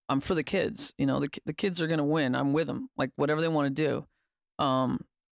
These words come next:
but, yeah, I mean, there are better ways to go about things. There are, there are ways to achieve. I mean, the medium's the message, you know? The medium's really the message. So it's like, if you're,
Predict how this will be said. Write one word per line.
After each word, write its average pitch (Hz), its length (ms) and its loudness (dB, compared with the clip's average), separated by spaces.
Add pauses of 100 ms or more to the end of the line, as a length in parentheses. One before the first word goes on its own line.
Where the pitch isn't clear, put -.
(260)
but, 139 680 0 (920)
yeah, 220 240 2
I 151 120 0
mean, 170 140 2
there 170 120 2
are 160 40 -4
better 160 220 0
ways 160 200 0
to 156 100 -2
go 147 120 2
about 143 280 0
things. 143 440 0
There 139 160 2
are, 135 400 0 (460)
there 143 140 2
are 139 100 2
ways 143 260 0
to - 120 -4
achieve. 139 360 -2
I 135 40 -2
mean, 180 140 2
the 214 80 4
medium's 226 360 2
the 185 80 0
message, - 560 -2 (140)
you 139 140 0
know? 135 240 2
The - 100 -4
medium's 147 480 0
really 139 140 2
the 135 60 0
message. 139 320 0
So 139 140 0
it's 131 80 0
like, 139 240 -2 (440)
if 156 220 0
you're, 165 480 2